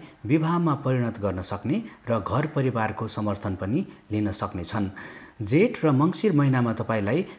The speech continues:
कसैले मन पराउन सक्छन् र टाढिएका मित्रसँग पुनः सम्बन्ध गाँसिन सक्छ। दाजुभाइसँग सम्बन्ध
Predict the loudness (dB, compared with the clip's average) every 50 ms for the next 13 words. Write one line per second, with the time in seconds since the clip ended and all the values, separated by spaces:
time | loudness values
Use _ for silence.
0 | -6 -4 -4 0 2 2 4 4 4 4 4 2 2 2 2 2 2 2 2 0
1 | 0 -2 -2 -4 -6 -4 -2 -4 0 2 2 2 2 2 0 2 4 4 4 4
2 | 4 2 0 0 0 -2 -2 -4 -6 -6 -4 -4 -2 -2 -2 -4 -4 -8 -12 -20
3 | -8 -2 0 0 2 0 0 -2 -2 -2 0 0 -2 -2 -2 -2 -4 -4 -6 -10
4 | -18 -12 -4 -2 -2 -2 -2 -2 -4 -4 -4 -4 -4 -4 -4 -4 -2 -4 -4 -4
5 | -4 -8 -14 -18 -18 -18 -12 -4 0 2 2 2 4 2 2 2 4 2 2 2
6 | 2 2 2 2 2 0 0 0 0 2 0 0 0